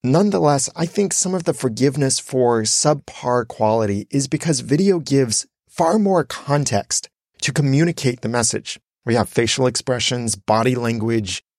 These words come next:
imagery, lower thirds, and other enhancements, and even simply seeing the words spoken instead of only hearing them. Like that quote from the movie, slightly changed though,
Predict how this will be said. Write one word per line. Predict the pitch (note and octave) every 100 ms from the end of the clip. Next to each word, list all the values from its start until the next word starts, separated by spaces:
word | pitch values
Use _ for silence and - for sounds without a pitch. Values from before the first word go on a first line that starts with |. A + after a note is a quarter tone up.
| -
imagery, | C3 C3+ A2 B2 A#2+ B2 A#2 _ -
lower | A2+ C#3 A#2
thirds, | - A#2+ B2 B2 A#2
and | A#2
other | - A2+ A#2
enhancements, | G#2+ G2 G#2+ - A2+ A2+ _ _
and | D3 D#3+
even | E3+ G3 G3
simply | - G3 G3 G3 F#3 - _
seeing | - - - A3 A3+ D3+ D#3 E3 -
the | C3 D3
words | F3 F#3+ B2+ A#2 C3 - -
spoken | - - - G#3 - A2 G#2 B2 _ _ _ _ _
instead | - E3+ - E3
of | D3+
only | D#3 D#3
hearing | - E3+ E3
them. | G2 F#2 - _ _ _
Like | B2 G#2+
that | A2+ A2
quote | - A#2+ -
from | A#2+
the | A2+
movie, | C3 E3+ C3 E3 _ _ _
slightly | - G2 - A2
changed | - F3 G#2 G2
though, | A#2+